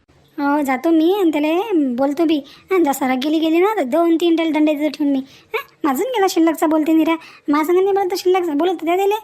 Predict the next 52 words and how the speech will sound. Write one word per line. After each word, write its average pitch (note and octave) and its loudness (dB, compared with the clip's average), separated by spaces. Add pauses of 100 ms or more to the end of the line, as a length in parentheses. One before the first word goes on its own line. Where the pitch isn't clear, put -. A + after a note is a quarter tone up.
(320)
नाही D4+ -2
खपाटे D4 -2
दिले D#4+ 2
ठेवून, F#4+ -2
नावाची D4 0
शांती D4+ 0
नाही, D4 0 (340)
हा, G#4 0 (220)
बिचारी C#4 -6
बाई C#4 -4
ते C#4 -10
कामं C#4 -4
करते, D4+ -2 (340)
हा, A#4 -4
लोकांच्या D4 -2
घरोघरी C4 0
जाऊन F#4+ 0
कामं D#4 0
करते, F#4 -4 (300)
हाय C#4 -2
का D4 -4
म्हणते C#4+ -2
बाई C#4+ -2
काम, C#4 -2
हाय C#4 -4
का D4 -4
म्हणते C#4+ 0
बाई C#4 -2
काम, C#4+ -4 (320)
हा, A#4 -4
असं D4 -4
करून D4+ 0
लेकराचं C#4+ -2
पोट F#4+ -4
भरू F#4+ 0
राहिली F4 0
ते, F4 -2 (340)
हा, G#4+ -4
त्याला E4 -2
त्यात D#4+ -4
रास F#4+ 0
नाही G#4+ 0
आहे, A#4+ -10
हा, - -10
आणि D4+ 0
येते D#4+ -2
पिऊन E4+ 0
जाऊन D#4 0
कुकून D#4+ -4
येते D#4 -2
बुवा C4+ -4
राहतं. C#4 -4